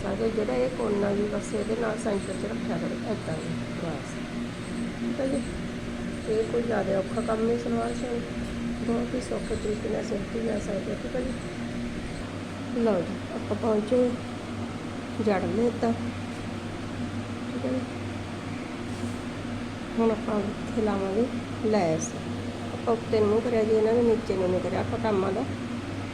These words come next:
ਆਪਾਂ ਲੈਸ ਲਾ ਕੇ ਡਿਜ਼ਾਈਨ ਪਾਵਾਂਗੇ, ਕਿਉਂਕਿ ਉਹ ਕਮੀਜ਼ 'ਤੇ ਵੀ ਆਪਾਂ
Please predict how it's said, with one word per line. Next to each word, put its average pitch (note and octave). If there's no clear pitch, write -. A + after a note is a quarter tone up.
ਆਪਾਂ G#3+
ਲੈਸ G3
ਲਾ F3
ਕੇ A3+
ਡਿਜ਼ਾਈਨ G#3
ਪਾਵਾਂਗੇ, G3
ਕਿਉਂਕਿ A#3
ਉਹ C4+
ਕਮੀਜ਼ A#3
'ਤੇ B3
ਵੀ B3
ਆਪਾਂ A#3